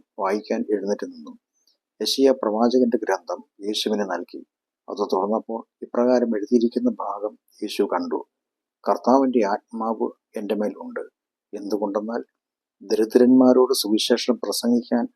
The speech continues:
അവിടുന്ന് എന്നെ അഭിഷേകം ചെയ്തിരിക്കുന്നു. തടവുകാർക്ക് വിടുതലും പ്രഖ്യാപിക്കാനും അന്ധർക്ക് കാഴ്ച നൽകാനും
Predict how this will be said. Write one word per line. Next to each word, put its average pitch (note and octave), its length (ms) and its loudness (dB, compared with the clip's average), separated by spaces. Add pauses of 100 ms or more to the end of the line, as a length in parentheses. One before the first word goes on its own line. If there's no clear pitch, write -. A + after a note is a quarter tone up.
(100)
അവിടുന്ന് A2+ 500 -2 (200)
എന്നെ G#2+ 200 -8
അഭിഷേകം A#2 640 0
ചെയ്തിരിക്കുന്നു. B3 640 -2 (680)
തടവുകാർക്ക് G#2+ 600 0
വിടുതലും G#2+ 480 -4 (840)
പ്രഖ്യാപിക്കാനും G#2 800 0 (500)
അന്ധർക്ക് A#2+ 440 2
കാഴ്ച A2+ 360 2
നൽകാനും A#2+ 540 4